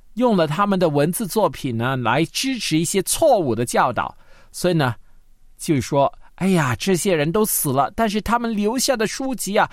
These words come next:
还在带节奏。”我们都明白了哈，因为我们现在还看几百年前的书，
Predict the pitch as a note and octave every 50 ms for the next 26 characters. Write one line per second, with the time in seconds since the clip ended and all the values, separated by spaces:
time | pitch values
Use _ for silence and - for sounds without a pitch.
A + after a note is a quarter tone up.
0 | - - - - - - - E3 F3 G#3 A#3+ B3 A3+ A#3+ A#3 - B3 - - F3+
1 | E3 - - C#3+ D#3 F3 - A3+ F3 - - - - - - - G2 F2+ F#2+ G#2+
2 | C#3 D#3+ D3+ C#3+ A#2+ C3 B2 A2 G#2+ A#2+ A2+ F#2+ G2 G#2+ A#2 G#2 - - - D3+
3 | D3 C#3+ C#3 C3 G#2+ G2+ G#2+ B2 - - E3 D3 D3 C3+ A#2 - - G#2+ C#3 -
4 | - E3 D#3 C#3+ - - B2+ B2+ C#3+ A#2 G#2 G#2 A2 A#2 C#3+ C#3+ - C3 B2 C#3+
5 | C3+ - - E3+ D#3